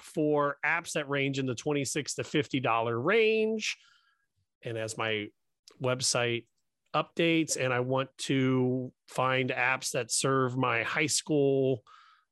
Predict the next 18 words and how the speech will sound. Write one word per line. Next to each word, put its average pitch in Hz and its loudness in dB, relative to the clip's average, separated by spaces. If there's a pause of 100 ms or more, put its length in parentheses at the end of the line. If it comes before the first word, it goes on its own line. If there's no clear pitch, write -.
uh, 95 -4 (180)
population, 190 0
and 131 -2
I 120 0
want 131 0
it 135 -4
to 131 -6
be 127 0 (1120)
a 120 -6
podcast. - -2
Let's 151 -2
just 151 0
say 135 0
a 107 -2
podcast. 104 -4
It 131 -2
pulls 165 4
up 123 2